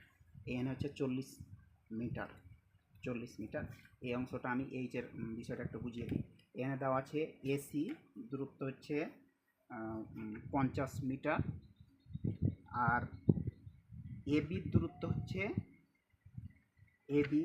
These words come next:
এর দূরত্ব হচ্ছে দশ মিটার। তাহলে আমাকে বিসি এর দূরত্ব নিতে হবে, অর্থাৎ বিসি এর দূরত্ব নেব। বিসি এর দূরত্ব হচ্ছে পঞ্চাশ মাইনাস হচ্ছে দশ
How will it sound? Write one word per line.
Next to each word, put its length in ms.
এর 180
দূরত্ব 320
হচ্ছে 180
দশ 120
মিটার। 240
তাহলে 260
আমাকে 240
বিসি 340
এর 140
দূরত্ব 240
নিতে 220
হবে, 160
অর্থাৎ 180
বিসি 260
এর 120
দূরত্ব 300
নেব। 100
বিসি 200
এর 100
দূরত্ব 300
হচ্ছে 180
পঞ্চাশ 460
মাইনাস 300
হচ্ছে 160
দশ 140